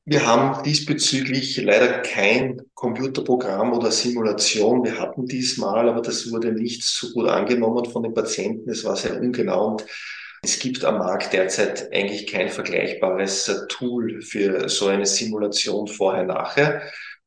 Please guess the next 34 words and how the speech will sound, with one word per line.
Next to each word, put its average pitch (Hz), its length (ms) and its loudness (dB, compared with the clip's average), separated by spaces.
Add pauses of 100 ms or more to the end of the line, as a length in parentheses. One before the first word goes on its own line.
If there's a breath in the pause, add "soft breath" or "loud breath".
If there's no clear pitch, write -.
Wir 120 120 -2
können 127 240 4
aber 113 200 8
anhand 110 260 2
von - 180 -2
Patientenbildern, 113 960 2
sprich, 120 520 2
äh, 110 80 6
also 104 280 2
von - 260 -4
Patienten, 104 560 -2
die 117 100 -4
bei 113 120 0
uns, 117 300 2
äh, 110 220 6
behandelt 117 460 0
worden 110 220 2
sind 117 300 -2
und 113 120 -2
sich 117 360 -8
dafür 113 380 0
zur 113 180 -2
Verfügung 120 460 0
stellen, 117 520 2 (360 loud breath)
genau 104 640 6
sagen, 113 800 4
in 117 160 -2
welche 110 340 2
Richtung 117 360 2
es 98 200 0
geht. 131 340 2
Es 123 140 0
gibt 120 220 -4
ja 101 300 4